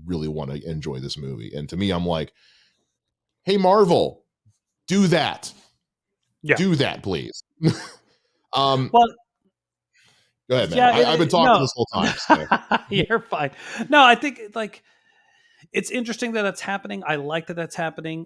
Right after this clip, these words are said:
Speaker 2: I mean, I wanna say that when, when the M C U first kicked it big, when Avengers did what it did, it did influence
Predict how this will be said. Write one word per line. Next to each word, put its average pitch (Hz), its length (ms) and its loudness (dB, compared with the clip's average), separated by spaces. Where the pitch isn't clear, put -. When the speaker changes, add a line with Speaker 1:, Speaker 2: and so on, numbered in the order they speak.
Speaker 2:
I 147 60 -4
mean, 139 420 -6
I 156 160 -8
wanna 180 400 -2
say 180 300 -6
that 156 200 -6
when, 156 480 -8
when 151 160 -8
the 151 120 -8
M 208 160 -8
C 233 200 -10
U 220 140 -6
first - 440 -8
kicked - 260 -8
it 139 180 -14
big, 98 360 -14
when 123 200 -10
Avengers 156 540 -6
did 135 240 -2
what 135 100 -4
it 110 100 -12
did, 107 300 -14
it 156 160 -10
did 156 240 -4
influence 139 720 -8